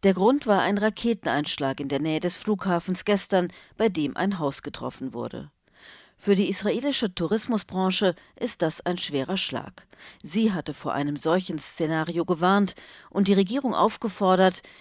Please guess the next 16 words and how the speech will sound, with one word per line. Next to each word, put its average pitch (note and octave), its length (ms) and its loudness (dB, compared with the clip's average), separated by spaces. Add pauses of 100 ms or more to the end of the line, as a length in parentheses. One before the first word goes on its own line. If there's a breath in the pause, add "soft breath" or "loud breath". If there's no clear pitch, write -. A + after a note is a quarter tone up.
(180 loud breath)
den F#3+ 180 4
wenig A#3+ 360 0
genutzten E3 540 -2
Negev-Flughafen F3 1160 -2
Ovda F#3+ 500 2
als - 340 -4
Ausweichflughafen C#3+ 1000 -4
bereitzustellen. - 920 -6 (520 soft breath)
Wegen C3+ 220 -4
der C3 160 -4
unsicheren F3+ 540 0
Lage F#3+ 420 4 (280 loud breath)
haben G3+ 240 4
ohnehin A3+ 540 4
viele G3+ 360 -2
Veranstalter F3+ 800 2